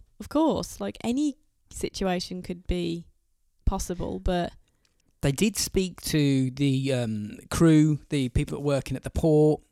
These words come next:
Speaker 2: um, the people in the tickets. I mean, there's not really any C C T Vs back in the fucking seventies, but they spoke to enough people and nobody saw Lord Lucan. I mean, it's, it's like, "Did you see Prince William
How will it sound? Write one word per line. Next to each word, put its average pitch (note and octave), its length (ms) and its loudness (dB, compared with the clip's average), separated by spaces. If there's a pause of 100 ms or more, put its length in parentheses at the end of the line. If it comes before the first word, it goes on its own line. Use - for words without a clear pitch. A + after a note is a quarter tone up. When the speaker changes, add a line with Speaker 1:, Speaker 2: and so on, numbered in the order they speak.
(300)
Speaker 2:
um, A2+ 460 -2
the - 100 -4
people - 340 -4
in A#2+ 60 -4
the A2+ 60 -8
tickets. - 760 -6
I D3 40 -2
mean, C3 120 0
there's B2+ 120 -4
not C#3 140 -6
really B2 200 -4
any A2+ 100 -4
C A#2+ 200 -4
C A#2 200 -6
T A#2 200 -6
Vs A2+ 220 -4
back A#2+ 180 -6
in A#2+ 60 -8
the A2+ 60 -8
fucking A#2+ 220 -8
seventies, B2 440 -4 (300)
but D3 60 0
they C#3 60 0
spoke - 280 -2
to D#3 120 -2
enough D3 240 -2
people C3 360 0
and C3 220 -2
nobody C#3+ 340 2
saw B2+ 220 0
Lord B2 280 -2
Lucan. B2 440 0 (160)
I D3+ 60 0
mean, D3+ 140 0
it's, D3+ 200 -8
it's F#3+ 160 -8
like, D#3 260 -4 (580)
"Did A3+ 160 6
you A#3+ 120 4
see E3 400 2
Prince E3+ 280 0
William D#3 380 2